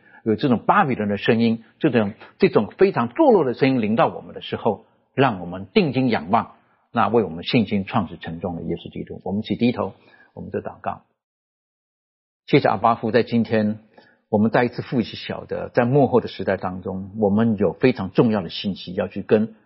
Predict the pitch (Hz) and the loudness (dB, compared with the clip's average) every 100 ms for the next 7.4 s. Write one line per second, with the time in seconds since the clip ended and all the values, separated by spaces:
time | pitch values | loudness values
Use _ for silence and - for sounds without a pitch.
0 | _ - 95 98 - - 117 107 82 82 | _ -6 -6 -4 -8 0 0 0 -6 -8
1 | 92 - 80 - 110 - 98 107 - 107 | -10 -14 -2 2 2 2 -8 -12 -12 -10
2 | 95 - - _ _ _ _ _ _ - | -10 -10 -16 _ _ _ _ _ _ -4
3 | 123 123 110 123 120 110 113 110 104 110 | 0 2 4 2 2 -2 0 0 0 0
4 | 101 87 85 - 123 104 101 98 90 95 | 0 -2 -2 2 4 2 0 -2 -2 -4
5 | 95 107 107 95 101 92 - - - 101 | -4 -2 -2 -2 -4 -8 -12 -14 -4 -4
6 | - _ _ _ _ _ _ 117 147 151 | -4 _ _ _ _ _ _ 0 4 6
7 | 139 139 117 | 6 6 4